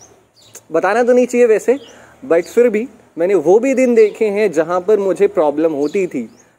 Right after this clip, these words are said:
And मैं आज का दिन देखता हूँ तो मैं याद करता हूँ कि how far I have travelled, how far, ठीक है। तो my inspiration, inspiration is only money। But यहाँ आने के बाद आप लोगों ने मुझे इतना प्यार दिया ना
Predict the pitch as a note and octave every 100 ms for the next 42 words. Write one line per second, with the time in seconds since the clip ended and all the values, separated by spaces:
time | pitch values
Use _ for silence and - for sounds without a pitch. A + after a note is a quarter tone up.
0 | - D3 E3+ F3 F#3 - E3 G3+ - A#3+
1 | G3 G3 F3+ D#3+ - E3 F3 G#3 G#3+ C3+
2 | C3+ F3 - E3+ D3 D3 C3 B2+ - A3
3 | A#3 A#3+ - - F3 G3+ C4+ - F3+ E3
4 | G3+ A3+ G#3 F#3+ G3 - - C#3 B2+ A#2+
5 | A2 - _ _ _ F3+ A3 - C3 -
6 | _ _ _ _ - F#3+ G3 - - _
7 | F3+ F#3 G#3 G3+ - G#3 G3 G3+ C#4+ F#4
8 | E3+ - F3 E3 G3 F#3 D3+ D3 F3 B2+
9 | C3+ B2+ - - - - D3+ F3+ E3+ C3
10 | C#3 E3 A#3+ B3 G#3+ G#3+ G3+ F#3+ E3 F3
11 | D#3+ F3 F3 F#3+ F3+ E3+ F#3 C3+ D#3+ E3
12 | G3+ - E3+ D#3+ D#3 D3+ C3 C#3